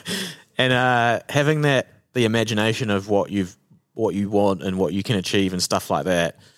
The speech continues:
it's like, it's, it's not a dream, because dreams don't come, come real, but it's like a,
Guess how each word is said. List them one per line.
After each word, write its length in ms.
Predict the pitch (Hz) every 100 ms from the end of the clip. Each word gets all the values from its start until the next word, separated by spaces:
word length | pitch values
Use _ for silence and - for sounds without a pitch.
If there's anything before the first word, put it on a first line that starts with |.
| _ _ _ _
it's 200 | - -
like, 180 | 127 117
it's, 220 | 127 -
it's 160 | - 135
not 140 | 143 151
a 20 |
dream, 380 | 135 139 120 135
because 320 | 139 120 104
dreams 260 | 117 117
don't 160 | 113 98
come, 380 | 120 104 101 98 _
come 260 | 113 101
real, 280 | 107 101 98
but 120 | 101
it's 220 | 98 - -
like 220 | 98
a, 120 | 104